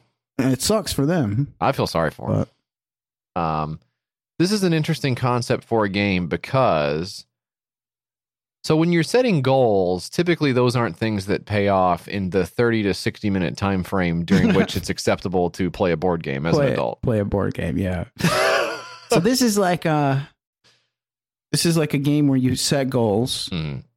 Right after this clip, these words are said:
Speaker 1: and it says if you don't make your goal, draw a card and do what it says. So it's like, kinda like truth or dare,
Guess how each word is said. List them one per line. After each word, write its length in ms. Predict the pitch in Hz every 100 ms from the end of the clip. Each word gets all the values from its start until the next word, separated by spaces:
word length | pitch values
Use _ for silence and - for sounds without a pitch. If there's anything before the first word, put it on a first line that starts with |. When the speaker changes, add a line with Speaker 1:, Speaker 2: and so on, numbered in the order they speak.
| -
Speaker 1:
and 80 | 120
it 60 | 113
says 240 | 131 123
if 120 | 120
you 60 | 135
don't 240 | 151 147
make 180 | 147 147
your 100 | 143
goal, 260 | 131 123 117
draw 340 | 113 123 135
a 40 | 123
card 400 | - 123 123 113
and 140 | 107
do 160 | 113 113
what 100 | 107
it 100 | 98
says. 380 | - 113 - -
So 80 | 117
it's 120 | 135
like, 120 | 139
kinda 200 | 175 175
like 160 | 147 -
truth 320 | - 143 131
or 80 | 117
dare, 480 | 107 101 87 -